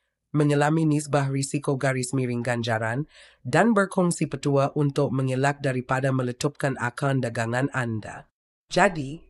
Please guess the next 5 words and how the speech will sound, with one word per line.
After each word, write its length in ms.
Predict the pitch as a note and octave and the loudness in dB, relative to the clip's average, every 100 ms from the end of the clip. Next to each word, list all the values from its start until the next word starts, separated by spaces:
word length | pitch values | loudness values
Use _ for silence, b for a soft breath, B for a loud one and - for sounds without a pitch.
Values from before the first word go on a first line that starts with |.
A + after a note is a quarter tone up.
| _ _ D#3 | _ _ 2
mari 320 | E3+ G#3+ B3+ | 4 4 2
kita 260 | A3+ A3 | -2 2
mulakan 540 | F#3+ E3 C#3+ C#3 D3 C#3 | 4 4 2 0 -2 -2
pada 260 | C3+ C3 | -4 -4
permulaan. 840 | B2 C3+ B2+ A#2+ A2 G#2 G#2 G#2+ | -4 -4 -2 -4 -4 -6 -12 -14